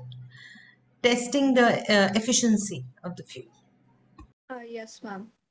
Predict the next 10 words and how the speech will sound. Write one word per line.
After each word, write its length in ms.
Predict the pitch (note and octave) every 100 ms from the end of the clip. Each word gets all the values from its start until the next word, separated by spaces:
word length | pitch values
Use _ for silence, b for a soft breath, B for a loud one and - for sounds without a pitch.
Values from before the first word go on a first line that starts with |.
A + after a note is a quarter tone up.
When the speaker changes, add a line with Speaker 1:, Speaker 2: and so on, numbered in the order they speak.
| _
Speaker 2:
So 200 | - C#4+ C4+
as 180 | C4+
for 140 | - E4 -
testing 480 | B3+ B3 - C#4+ C#4+
the, 300 | C#4+ D4 C#4 E3 -
uh, 360 | A3 G#3+ G#3+ -
specifically 720 | - - B3 B3+ C4 C4 B3+
testing 460 | B3 A3+ - A#3+
the 140 | A#3 A#3
efficiency 680 | G#3 G#3+ A3 A3+ A3 A#3+